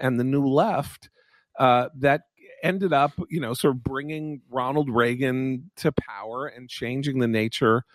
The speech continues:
of the American relation to government. What are you, crazy? You can't tax people at seventy percent of their income.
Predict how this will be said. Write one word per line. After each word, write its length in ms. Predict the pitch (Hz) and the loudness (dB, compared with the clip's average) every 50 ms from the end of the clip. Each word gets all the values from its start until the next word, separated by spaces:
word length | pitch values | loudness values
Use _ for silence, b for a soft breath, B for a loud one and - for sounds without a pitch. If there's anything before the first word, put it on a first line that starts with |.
| b b b b b b b - | b b b b b b b 0
of 220 | - 127 123 120 | 2 2 2 2
the 120 | 123 127 123 | 2 2 2
American 460 | 120 120 120 117 127 127 139 139 120 | 2 2 2 2 2 2 2 2 2
relation 480 | 120 117 113 120 117 120 - - 123 120 | 2 2 2 2 0 0 -2 -4 -4 -4
to 60 | 139 | 0
government. 460 | 131 151 190 247 - - - - - | 4 4 4 4 2 -2 -4 -4 0
What 140 | 143 147 196 | 2 2 4
are 40 | 214 | 4
you, 100 | 202 151 | 2 -2
crazy? 400 | - - - 254 - 214 196 240 | -2 -2 -2 0 0 -2 -2 -4
You 100 | 247 254 | -6 -6
can't 320 | - - 269 294 277 226 | -4 -4 -6 -6 -6 -6
tax 480 | - - - 190 175 165 175 - - - | -6 -4 -2 0 0 0 -2 -4 -8 -8
people 420 | - - 160 151 - 160 147 139 | -6 -4 -4 -4 -2 -2 -2 -2
at 100 | 131 113 | -4 -6
seventy 460 | - - - 131 127 135 151 143 135 135 | -6 -4 -2 -2 -2 -2 -2 -2 -4 -4
percent 400 | - - 127 - - 151 131 - | -4 -6 -4 0 2 2 2 0
of 100 | - _ | -2 _
their 140 | - 139 - | -6 -6 -4
income. 540 | - 120 127 131 - - 185 208 240 311 349 | -4 -4 -6 -6 -4 -2 -2 0 0 0 -2